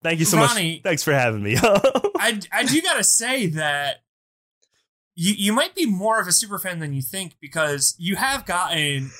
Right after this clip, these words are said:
Speaker 2: like, threats and, and shitty
Speaker 1: <laughs>
Speaker 2: comments on a Star Wars Aftermath YouTube video
Speaker 1: I
Speaker 2: that you're
Speaker 1: do.
Speaker 2: in.
Speaker 1: I do
Speaker 2: So,
Speaker 1: have that. Yeah.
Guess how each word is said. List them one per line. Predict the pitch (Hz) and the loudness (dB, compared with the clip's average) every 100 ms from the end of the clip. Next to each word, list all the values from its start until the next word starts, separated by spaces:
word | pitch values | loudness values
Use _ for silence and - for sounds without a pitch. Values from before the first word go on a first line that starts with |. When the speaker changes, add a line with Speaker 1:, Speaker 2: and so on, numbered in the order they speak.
| 143 | -4
Speaker 2:
like, | 143 131 120 - _ _ _ _ _ - _ _ - _ _ - | 0 2 0 -6 _ _ _ _ _ -20 _ _ -20 _ _ -12
threats | - - 175 165 180 175 - - - - | -4 0 2 2 2 0 2 4 4 0
and, | 170 156 151 143 139 131 - - | -2 0 0 -2 -2 -4 -4 -4
and | 139 135 127 | -4 -4 -2
shitty | - - 190 180 170 151 143 127 | 2 2 2 0 0 2 0 -2
Speaker 1:
<laughs> | 175 165 - | 0 0 0
Speaker 2:
comments | 175 180 175 143 123 - - - - - - | 2 2 2 0 -2 0 2 2 -2 -8 0
on | 165 165 160 151 151 - | 2 4 2 0 -4 -10
a | 151 151 147 139 - | -6 -2 0 -2 0
Star | - 196 | 2 2
Wars | 202 170 | 2 0
Aftermath | 165 170 160 156 143 | -2 -4 -4 -4 -4
YouTube | 160 196 196 | -4 -2 -2
video | 135 127 120 131 | -2 -4 -2 0
Speaker 1:
I | 135 | 0
Speaker 2:
that | 135 135 | 0 4
you're | 143 | 6
Speaker 1:
do. | 147 139 131 | 6 6 4
Speaker 2:
in. | |
Speaker 1:
I | 120 | 4
do | |
Speaker 2:
So, | 131 127 135 135 147 | 4 6 6 6 6
Speaker 1:
have | 123 110 | 4 2
that. | 110 110 101 | 2 0 0
Yeah. | 113 113 110 104 | 0 2 0 -2